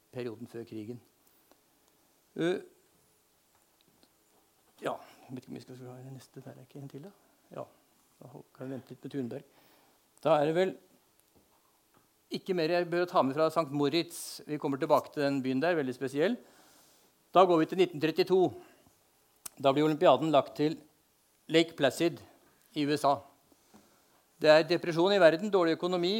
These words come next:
både i Norge og i alle andre land egentlig. Så det var spørsmål, skal vi ha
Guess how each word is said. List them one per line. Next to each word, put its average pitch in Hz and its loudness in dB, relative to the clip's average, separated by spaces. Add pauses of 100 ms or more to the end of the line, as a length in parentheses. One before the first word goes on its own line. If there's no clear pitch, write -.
både 160 -2
i 156 -6
Norge 160 -4
og 160 -2
i 160 -2
alle 143 0
andre 131 -4
land 156 0
egentlig. 175 -4 (880)
Så 180 -6
det 175 2
var 190 4
spørsmål, 190 -4
skal 170 2 (320)
vi 170 -6
ha 175 4